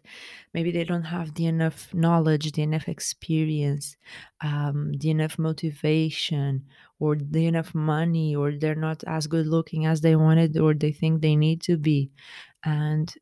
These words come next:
it's just all of these pressures that we put on ourselves that are just stopping us.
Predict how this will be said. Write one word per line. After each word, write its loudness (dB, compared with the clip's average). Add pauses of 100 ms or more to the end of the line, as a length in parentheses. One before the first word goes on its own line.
(120)
it's 0
just 0
all 2
of 0
these -6
pressures -8
that -6
we -6
put -4
on -2
ourselves -4 (640)
that 0 (360)
are 0
just -2 (240)
stopping -2
us. -6